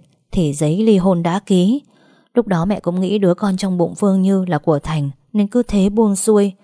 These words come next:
Thật không ngờ sự vô tâm của mẹ đã hại vợ chồng con phải xa cách." Đứa nhỏ sinh ra không được ở bên cạnh bố. Mẹ chồng tôi vừa nói vừa khóc nấc lên.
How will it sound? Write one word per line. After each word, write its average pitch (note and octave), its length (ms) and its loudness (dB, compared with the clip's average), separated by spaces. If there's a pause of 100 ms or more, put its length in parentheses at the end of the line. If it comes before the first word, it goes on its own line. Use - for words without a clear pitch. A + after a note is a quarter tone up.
(420)
Thật F3 160 -6 (180)
không F3 240 -2
ngờ D3 260 0 (220)
sự - 240 -2
vô A3 140 -2
tâm G#3 220 -4
của E3 140 -2
mẹ D3 300 -4 (240)
đã G3 120 -6
hại G#3 240 -6
vợ D#3+ 200 -4
chồng D3 260 -4
con F#3+ 200 -4
phải D3+ 160 -8
xa F#3 320 -6
cách." C#4 180 -4 (480)
Đứa F#3 100 2
nhỏ F#3+ 260 -2
sinh F3 300 -4
ra F3 260 -6
không F3+ 200 -4
được - 160 -6
ở D#3 180 -4
bên F#3 220 -4
cạnh D#3+ 240 -6
bố. E3+ 380 2 (680)
Mẹ F3 200 -2
chồng D3+ 220 -6
tôi F3 120 0
vừa D#3+ 180 -2
nói C#3+ 240 -4
vừa F#3 160 -2
khóc A3+ 240 -8
nấc B3+ 220 -2
lên. F3+ 260 0